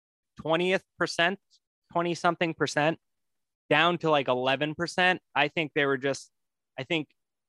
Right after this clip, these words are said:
he was the best one on a really bad front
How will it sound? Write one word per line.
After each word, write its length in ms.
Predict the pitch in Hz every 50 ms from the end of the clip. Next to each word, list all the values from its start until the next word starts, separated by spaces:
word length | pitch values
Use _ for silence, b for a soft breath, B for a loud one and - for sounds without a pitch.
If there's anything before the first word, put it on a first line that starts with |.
| _ _ _ _ _
he 80 | - 160
was 440 | 156 156 151 143 127 - - - _ _ _ _ _ _ _ _ _ _ _ _ _ _ _ _ _ -
the 60 | 147
best 320 | 131 156 165 170 - - -
one 200 | 180 175 170 165
on 140 | 151 143
a 100 | 131 120 113 _ _ _ _ _
really 300 | 143 151 165 175 180 180
bad 440 | 165 131 143 135 135 139 151 151 139 135 _ _ _ _ _ _ _ _ _ _ _ _ _ _ _ _ _ _ _ -
front 340 | 143 135 151 170 - -